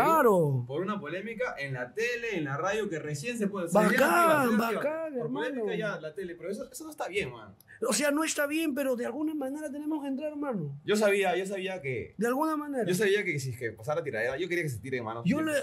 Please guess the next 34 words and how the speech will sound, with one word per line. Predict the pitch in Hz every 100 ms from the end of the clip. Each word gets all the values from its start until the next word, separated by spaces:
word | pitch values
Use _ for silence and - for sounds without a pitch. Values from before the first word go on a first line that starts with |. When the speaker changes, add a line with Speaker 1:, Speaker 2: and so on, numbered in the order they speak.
| -
Speaker 1:
le | 214
agradezco | 214 214 226 269 269
a | 262
Handa. | 285
Speaker 2:
sabía | 165 180
que |
iba | 170
a |
pasar | 135 135
esto. | 110 - -
Speaker 1:
Le | 208
conozco, | 214 233 269 285
le | 226
agradezco | 226 226 247 269 269
a |
Handa | 262 226 214
por | 196 185
comerse | 202 247 233
el | 214
problema. | 208 190 165 135 123 - _ _ _ _
Por | 185
comerse | 180 196 262 262
el | 233
problema | 233 269 269 269
y |
por | 214 214
representarnos. | 202 180 170 180 202 175 156 135 -
También | 190 185 233 302
le | 285
agradezco | 247 247 240 240
a |
Leslie | 226 160 143 135 123 - _ _ _ _ _ _ _ _
por | 190 196 180
ser, | - 240 254